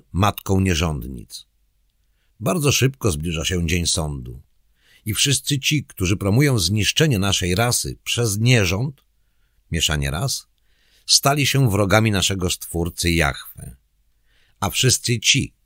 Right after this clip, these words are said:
którzy robią interesy z tą wielką ladacznicą, zostaną ściśnięci, spaleni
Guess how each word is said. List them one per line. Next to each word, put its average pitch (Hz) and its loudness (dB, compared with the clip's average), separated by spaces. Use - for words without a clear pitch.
którzy 101 -2
robią 135 2
interesy 123 2
z - 2
tą 85 0
wielką 92 2
ladacznicą, 85 -2
zostaną 110 -2
ściśnięci, 127 0
spaleni 104 0